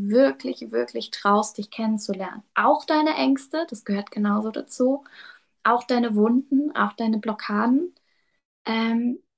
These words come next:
deine Schatten, wie ich auch immer so schön sage, dann ist auch immer ein großer Teil, ähm, von dem, was ich mache, Schatten im Sinne von da, wo wir nicht hingucken wollen, weil wir es doof finden, weil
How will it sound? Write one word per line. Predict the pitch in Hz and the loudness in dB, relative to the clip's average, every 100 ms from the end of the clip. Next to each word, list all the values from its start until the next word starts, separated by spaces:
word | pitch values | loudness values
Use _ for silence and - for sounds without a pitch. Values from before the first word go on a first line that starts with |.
| _ | _
deine | 226 226 | 2 4
Schatten, | 208 226 226 - 294 294 | 2 0 0 4 4 4
wie | 269 | 2
ich | 269 - | 0 -2
auch | 269 | -2
immer | 277 269 | 0 0
so | 262 254 | 0 -6
schön | - 254 247 | -2 -2 0
sage, | 240 247 269 254 | -2 0 0 0
dann | 220 | -2
ist | 220 - | -6 -4
auch | - 240 | -2 0
immer | 254 247 | 0 0
ein | 269 | -4
großer | - - 247 | -8 -10 -10
Teil, | - 226 226 240 - | -10 -6 -6 -6 -10
ähm, | 226 220 226 277 | -8 -6 -4 -6
von | - 226 | -4 -2
dem, | 226 226 | 0 0
was | 233 - | -2 -8
ich | - | -10
mache, | 233 226 247 247 - _ _ _ | -10 -8 -6 -6 -8 _ _ _
Schatten | - - 247 254 240 | -2 0 2 2 2
im | 226 | 2
Sinne | 220 233 233 | 2 2 0
von | - 226 | 0 0
da, | 220 214 | 0 0
wo | 247 220 | 0 2
wir | 226 | 2
nicht | 214 - | 0 4
hingucken | 262 - 254 226 208 | 4 4 0 0 4
wollen, | 208 269 320 | 4 4 4
weil | 233 | 0
wir | 214 | -2
es | - | 2
doof | 240 302 | 2 2
finden, | - 311 359 370 392 _ _ _ _ _ _ _ _ _ _ _ | -2 -6 -6 -12 -16 _ _ _ _ _ _ _ _ _ _ _
weil | 214 233 294 302 277 294 | -10 -2 2 4 4 2